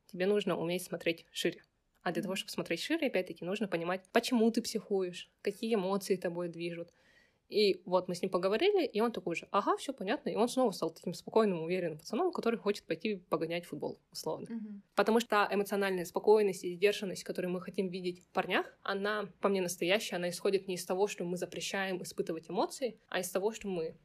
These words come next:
Speaker 1: учим детей разбираться в своих эмоциях, принимать их и проживать их.
Speaker 2: И да, и, возможно, просто, э, в целом расширение их горизонтов, э, показывая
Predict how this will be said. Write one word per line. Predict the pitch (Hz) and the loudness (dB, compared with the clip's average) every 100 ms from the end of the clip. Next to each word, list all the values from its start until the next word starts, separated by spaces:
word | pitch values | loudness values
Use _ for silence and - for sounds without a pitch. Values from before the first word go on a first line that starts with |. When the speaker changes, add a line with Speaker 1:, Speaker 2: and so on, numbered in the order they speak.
| _ _ _ _ _ _ 202 | _ _ _ _ _ _ -2
Speaker 1:
учим | 208 226 185 | 0 0 -2
детей | 180 202 | 0 0
разбираться | 196 175 180 202 202 | 0 0 0 0 -4
в | - | -6
своих | 180 175 165 | -4 -4 -6
эмоциях, | 190 - 220 | -6 -6 -8
принимать | - 170 165 190 240 | -8 -8 -4 -4 -4
их | 240 _ _ | -8 _ _
и | 202 | -6
проживать | 202 185 170 - - | -2 -2 0 -4 -6
их. | - _ _ | -18 _ _
Speaker 2:
И | 262 | -6
да, | 226 196 185 | 0 0 0
и, | 202 208 | -4 -8
возможно, | 202 214 220 208 | -6 -6 -6 -6
просто, | 202 208 180 170 - _ _ _ _ _ | -6 -4 -4 -4 -8 _ _ _ _ _
э, | 151 156 160 165 160 | -6 -6 -8 -12 -14
в | - | -6
целом | - 208 180 175 | 2 4 2 -4
расширение | 180 - 220 208 202 175 | -4 -2 0 -2 -4 -6
их | 170 - | -10 -10
горизонтов, | 175 175 180 180 208 185 180 _ - - - - - | -10 -8 -4 -4 -4 -12 -14 _ -20 -20 -20 -20 -12
э, | - - _ _ | -12 -12 _ _
показывая | 196 185 190 180 185 175 175 175 | -6 -2 -4 -4 -8 -8 -6 -4